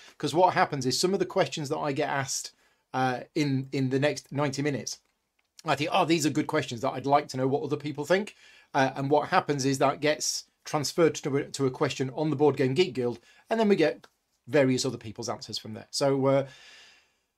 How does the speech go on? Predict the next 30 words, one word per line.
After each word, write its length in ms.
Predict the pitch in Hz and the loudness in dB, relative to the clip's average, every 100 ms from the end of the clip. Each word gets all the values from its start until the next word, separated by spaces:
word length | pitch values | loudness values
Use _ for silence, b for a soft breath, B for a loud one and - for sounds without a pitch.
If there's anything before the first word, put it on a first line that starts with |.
| _ _ | _ _
yeah, 220 | 269 247 135 B B B | 4 4 4 B B B
hope 180 | - 202 | 0 2
everybody's 360 | 202 196 208 160 | 4 2 -2 0
had 140 | 190 | 0
a 60 | 175 | 2
good 360 | 160 175 135 - _ | 4 4 2 -12 _
break, 300 | 151 151 - | 4 4 2
if 160 | 175 135 | -6 -2
you 100 | 156 | 0
have 160 | 143 160 | 0 0
had 160 | 170 | 0
a 60 | 165 | 2
break, 360 | 175 202 - _ _ _ _ _ - - | 4 2 0 _ _ _ _ _ -10 -8
if 100 | 127 | -4
you've 120 | 135 | 0
managed 240 | 143 135 | 0 0
to 40 | 131 | -4
spend 220 | 147 135 | -2 -2
some 100 | 131 | -2
time 280 | 131 135 131 | 2 2 2
with, 180 | 127 | 0
uh, 220 | 143 127 120 | -2 -4 -2
friends 240 | 151 135 | -2 0
and 100 | 123 | 0
family 380 | 143 135 135 131 | 0 2 0 -2
over 180 | 131 127 | -6 0
the 60 | |
last 180 | 135 131 | 0 0
few 140 | 143 | -2
days, 400 | 135 156 202 - | 2 2 2 -6